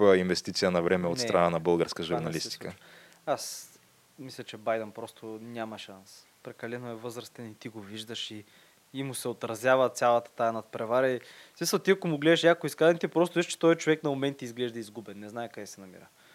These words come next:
Speaker 2: Поне така ми се струва. Ама ще го видим, бе, геш.
Speaker 1: М.
Speaker 2: То ще продължава този цирк. Аз предполагам, че малко като станат по-горещи нещата, пак ще почна да го следя, защото е те за забавление,
Speaker 1: Е, сега,
Speaker 2: защото
Speaker 1: да,
Speaker 2: си е като,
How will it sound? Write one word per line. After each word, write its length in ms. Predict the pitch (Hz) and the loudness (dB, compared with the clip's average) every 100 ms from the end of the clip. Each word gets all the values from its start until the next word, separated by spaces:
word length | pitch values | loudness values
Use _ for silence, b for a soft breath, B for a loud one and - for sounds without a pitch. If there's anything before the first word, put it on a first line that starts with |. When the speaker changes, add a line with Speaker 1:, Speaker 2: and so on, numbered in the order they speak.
| b - | b -8
Speaker 2:
Поне 160 | 139 | -6
така 240 | 131 - 127 | -4 -2 -4
ми 80 | |
се 120 | 113 - | -6 -14
струва. 300 | - 101 92 b b b b | -16 -16 -16 b b b b
Ама 440 | 185 254 330 320 277 254 _ _ - | -2 2 2 2 -2 -12 _ _ -4
ще 160 | - | 0
го 100 | 294 | 2
видим, 220 | 285 311 214 | 2 2 2
бе, 100 | 113 | 2
геш. 280 | 104 - | -2 -8
Speaker 1:
М. 280 | 113 104 80 85 | -4 -2 -4 4
Speaker 2:
То 100 | 226 | 6
ще 140 | - 247 | 6 4
продължава 540 | 160 143 139 196 214 | 4 6 10 10 10
този 200 | 220 214 | 6 4
цирк. 320 | 226 220 - B B B B 180 | 0 -4 -6 B B B B 2
Аз 340 | 180 - - _ | 2 2 -8 _
предполагам, 400 | 190 180 180 180 | 2 8 8 8
че 120 | 180 | 6
малко 280 | 170 170 165 | 6 6 6
като 140 | - 139 | 0 0
станат 280 | 156 151 | 2 0
по-горещи 480 | - 143 139 139 - | -2 0 0 0 -4
нещата, 320 | 127 139 135 | -6 -4 -4
пак 200 | - 135 | 2 2
ще 100 | - | 2
почна 260 | 123 120 127 | -8 -8 -8
да 60 | 117 | -10
го 100 | 113 | -10
следя, 200 | 135 190 | -8 -4
защото 300 | 202 208 202 | -2 2 2
е 40 | |
те 160 | 196 180 | 2 4
за 260 | 156 180 | 4 4
забавление, 440 | 170 160 156 165 147 | 4 4 6 6 8
Speaker 1:
Е, 40 | |
сега, 180 | - 135 | 10 12
Speaker 2:
защото 80 | 131 | 12
Speaker 1:
да, 220 | 139 104 | 12 12
Speaker 2:
си 80 | 95 | 8
е 40 | |
като, 180 | 107 | -2